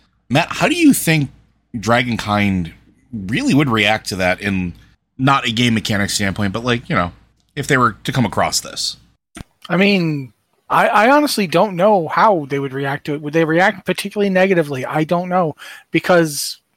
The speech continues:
Speaker 2: I don't know how in, in the minds of people around, I don't know how, how solid the connection is between the Void and what a Shadow Priest does. Like, I don't know if, if people know that that's the same thing,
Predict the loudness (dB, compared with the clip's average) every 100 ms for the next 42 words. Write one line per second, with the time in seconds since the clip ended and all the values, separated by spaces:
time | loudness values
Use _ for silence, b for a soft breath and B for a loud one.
0 | _ _ 2 4 2 4 2 4 6 6
1 | 2 -4 -14 _ _ _ -2 -2 -2 0
2 | 2 4 4 4 2 -2 -2 -2 0 0
3 | 2 2 2 2 0 -2 0 0 0 -4
4 | -8 -2 0 0 -2 -2 2 4 4 0
5 | -4 -4 -4 -4 -6 -8 -8 -6 -6 -2
6 | 0 0 -2 -6 -6 -6 -2 0 2 0
7 | -4 -12 -12 -12 -12 -14 -20 _ _ _
8 | _ 0 0 2 0 -2 -4 -4 -4 -4
9 | -4 -2 2 4 4 2 -2 -2 -2 -6
10 | -4 -4 -6 -8 -8 -10